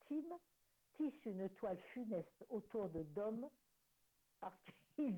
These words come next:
ignorent l'existence de son ex-femme, Fiona, détective privée. Alors, quand je dis que c'est <laughs> une histoire pas banale, c'est, c'est, voilà, ça fait partie des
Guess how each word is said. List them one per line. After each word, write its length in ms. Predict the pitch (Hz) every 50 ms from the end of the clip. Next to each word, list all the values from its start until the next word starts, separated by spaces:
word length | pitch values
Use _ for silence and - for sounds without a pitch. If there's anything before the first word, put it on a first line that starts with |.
| 185 214
ignorent 680 | 269 262 254 277 285 277 277 269 247 220 196 170 - _ _ _ _ _ - _ _ - -
l'existence 680 | 254 233 196 - 233 233 - - - 254 233 220 220 202
de 100 | 202 196 - -
son 160 | 196 185 180
ex-femme, 640 | 180 175 - _ _ - 262 247 220 190 180 156 143 - _ _ - - - - _ _ - - - - -
Fiona, 400 | 214 190 185 190 226 277 240 185 - _ _ _ _ _ _ _ _ _ -
détective 760 | 165 160 247 254 247 - - 202 180 - _ _ - 254 254 - - _
privée. 520 | - - - - 175 151 147 151 151 - - _ _ _ _ _ _ _ _ _ _ _ _ _ _ _ _ _ _ _ _ _ _ _ _ _ _ _ - - - - - _ _ -
Alors, 240 | - 196 233 254 233 240 -
quand 120 | 262 254 233
je 60 | 233
dis 160 | 226 277 269
que 120 | - 233 196
c'est 80 | 165 - - - -
<laughs> 100 | - - - 247
une 80 | 240 -
histoire 460 | 285 - - - - - 226 - - - -
pas 140 | - 240 233
banale, 420 | 208 202 190 185 185 196 214 220 220 _
c'est, 160 | - 196 180 - - - -
c'est, 60 | 202
voilà, 320 | 175 175 165 147 - 202 202 - - 269 285 277 233 - - -
ça 80 | 220
fait 120 | 208 226 214
partie 340 | 220 208 214 196 226 233
des 160 | 202 208 202